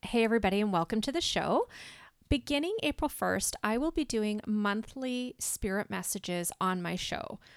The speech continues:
So on the first of the month, you'll want to make sure that you stay tuned to my show and listen to the beautiful, inspirational, divine guidance from the unseen world.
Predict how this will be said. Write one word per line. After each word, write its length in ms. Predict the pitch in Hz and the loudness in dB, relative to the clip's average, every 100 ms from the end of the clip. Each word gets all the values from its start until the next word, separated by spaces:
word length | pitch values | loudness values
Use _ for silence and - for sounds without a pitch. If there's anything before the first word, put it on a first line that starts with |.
| - | -18
So 340 | - - 208 | -8 0 0
on 180 | 196 196 | 0 -2
the 80 | 196 | -4
first 340 | - 220 - | -2 -2 0
of 80 | 247 | -2
the 80 | 220 | 0
month, 400 | 202 190 302 - - | 2 0 -2 -6 -8
you'll 420 | 214 202 190 185 | -2 0 0 0
want 180 | 190 202 | 0 0
to 60 | |
make 160 | 294 320 | 0 -2
sure 320 | - 269 254 | 0 2 2
that 140 | 240 | 0
you 100 | - | -4
stay 260 | 185 - 196 | -4 -2 -2
tuned 400 | 214 - 247 247 | -2 -2 0 0
to 120 | - | -4
my 140 | 240 247 | -6 -6
show 500 | - 247 196 190 311 - - - | -4 0 2 2 0 -6 -20 -12
and 480 | - 208 208 208 208 - | -6 -4 -4 -6 -8 -10
listen 400 | 214 226 - 254 | -8 -6 -4 -4
to 160 | - | 0
the 100 | 202 | 0
beautiful, 920 | 190 - 220 247 240 - 247 240 233 - | -2 -4 -2 -2 -2 -2 0 0 -2 -2
inspirational, 1000 | 214 214 - 214 208 202 - 214 202 202 | -2 -2 -2 -2 0 0 -2 -2 -2 -2
divine 380 | 202 185 180 190 | -2 0 -2 -2
guidance 500 | 175 175 185 - - | -2 -2 -4 -6 -8
from 380 | - 180 180 - | -6 -4 -4 -6
the 180 | 208 196 | -6 -4
unseen 500 | 185 180 - 180 - | -4 -4 -4 -4 -6
world. 320 | - 85 - | -6 -8 -10